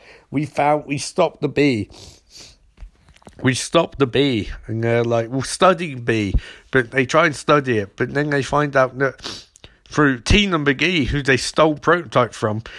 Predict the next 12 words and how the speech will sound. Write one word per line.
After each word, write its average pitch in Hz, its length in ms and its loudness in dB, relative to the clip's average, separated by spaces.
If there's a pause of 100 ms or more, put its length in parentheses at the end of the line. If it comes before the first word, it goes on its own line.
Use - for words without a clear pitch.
(240)
that, 123 320 2
like, 135 180 0
she's 170 380 0
the 147 140 0
last 139 360 2
person 156 300 -2
on 135 180 -4
the 139 60 -2
list, 147 300 2
and 120 180 -2 (320)
the, 123 240 2
the 143 240 0